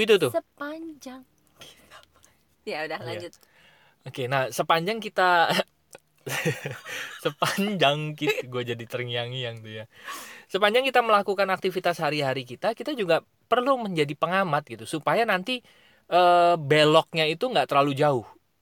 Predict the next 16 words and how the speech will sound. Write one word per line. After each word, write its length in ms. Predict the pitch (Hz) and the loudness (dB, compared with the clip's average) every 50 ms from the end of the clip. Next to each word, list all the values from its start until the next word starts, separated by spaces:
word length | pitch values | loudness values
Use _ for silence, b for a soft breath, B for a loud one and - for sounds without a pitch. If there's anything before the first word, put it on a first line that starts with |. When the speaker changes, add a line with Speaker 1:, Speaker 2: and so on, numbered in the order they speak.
| _ _ | _ _
Speaker 1:
gitu 380 | 110 110 117 110 - 110 107 101 | -14 -14 -14 -14 -12 -14 -14 -14
dari 440 | 98 110 131 131 131 127 135 202 170 | -4 0 2 2 2 2 2 2 0
apa 260 | 143 143 - - 156 | 0 0 2 2 2
yang 200 | 156 151 147 147 | 2 0 0 -4
kita 260 | 139 135 - 131 123 | -8 -6 -4 -4 -4
kreasikan, 680 | - - 131 123 117 117 120 - - 135 - 123 110 110 | -4 -4 -2 -2 0 -2 -2 -6 -10 -8 -6 -6 -8 -6
dari 180 | 107 104 104 107 | -8 -10 -8 -8
apa 220 | 107 104 - 120 | -10 -8 -6 -8
yang 80 | 123 117 | -8 -8
kita 180 | 113 107 - | -10 -14 -16
imajinasikan. 840 | 101 98 101 101 101 98 - 95 92 95 98 - 107 98 _ - 95 _ _ b b b b b b b b b | -14 -14 -14 -14 -16 -16 -18 -18 -20 -20 -20 -20 -20 -20 _ -20 -20 _ _ b b b b b b b b b
Menurut 260 | - 175 202 220 208 - | -4 2 2 2 2 2
gua 180 | 170 165 208 | 0 0 0
sih 160 | 214 - 269 185 | 0 0 -4 -6
itu 340 | - 170 196 180 - - 185 | -6 -6 -8 -8 -2 -2 -2
sih, 300 | 175 - 120 107 101 147 | -2 -2 -8 -14 -14 -16